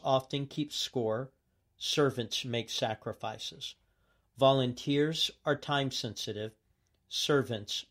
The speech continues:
are need sensitive. Volunteers make us look good. Serving makes God look good. Volunteering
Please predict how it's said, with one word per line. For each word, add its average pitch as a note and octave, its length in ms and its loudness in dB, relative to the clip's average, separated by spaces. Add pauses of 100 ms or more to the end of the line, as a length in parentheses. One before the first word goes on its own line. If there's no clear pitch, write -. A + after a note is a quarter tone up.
(200)
are B2+ 120 2
need A2+ 300 -2
sensitive. - 540 -8 (760)
Volunteers C3+ 840 4 (120)
make C3+ 400 0
us D3+ 300 0
look A#2 240 -2
good. G#2+ 360 -8 (1080)
Serving A#2 760 0 (200)
makes A#2+ 300 -4
God G#2+ 460 2 (240)
look A2+ 260 -6
good. G2+ 300 -8 (1400)
Volunteering C3+ 960 2